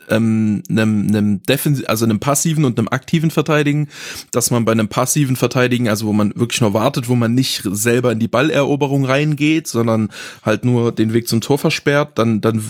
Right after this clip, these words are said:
das würde man wahrscheinlich nie ko-, konkret dann als konsequent bezeichnen, sondern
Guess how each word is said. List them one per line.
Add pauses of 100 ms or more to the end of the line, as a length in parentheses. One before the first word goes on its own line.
das
würde
man
wahrscheinlich (280)
nie (600)
ko-, (260)
konkret
dann
als
konsequent
bezeichnen,
sondern